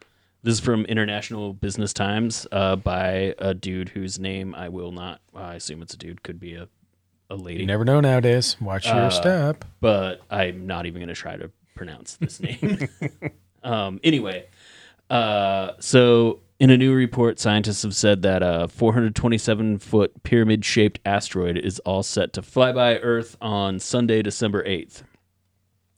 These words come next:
Speaker 1: So this is, I read this on Monday when I thought we were gonna record on Tuesday. Um, the Center for Near Earth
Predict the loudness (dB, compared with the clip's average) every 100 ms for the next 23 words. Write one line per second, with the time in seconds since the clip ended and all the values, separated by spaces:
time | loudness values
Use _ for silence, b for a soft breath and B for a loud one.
0 | -10 -2 -2 -2 -10 _ _ -8 -8 -8
1 | _ -18 -16 -14 -12 -12 -12 -12 -10 -10
2 | -12 -14 -10 -6 -4 -4 -4 -6 -6 -4
3 | -4 -4 -2 0 -2 B B B B B
4 | B B 4 6 6 4 0 -4 0 0
5 | 2 0 0 0 0 2 2 4 4 2